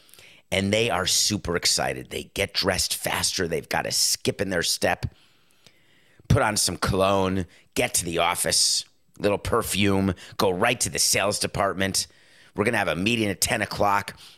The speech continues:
I wanna see marketing. I wanna see sales. I wanna see graphic design.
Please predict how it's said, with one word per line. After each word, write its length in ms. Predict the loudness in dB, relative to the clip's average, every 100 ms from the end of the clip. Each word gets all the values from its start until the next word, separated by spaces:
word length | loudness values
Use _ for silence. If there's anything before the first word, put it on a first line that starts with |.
| -6
I 100 | -4
wanna 240 | 0 0 2
see 300 | 2 2 2
marketing. 560 | 2 2 2 0 0
I 140 | 0 0
wanna 200 | 0 0
see 220 | -2 0
sales. 580 | 0 4 6 6 4 -2 -10 -8 -4
I 100 | 0
wanna 300 | 0 0 2
see 460 | 2 2 0 -4 0
graphic 460 | 0 2 0 -2
design. 640 | -2 0 2 2 2 0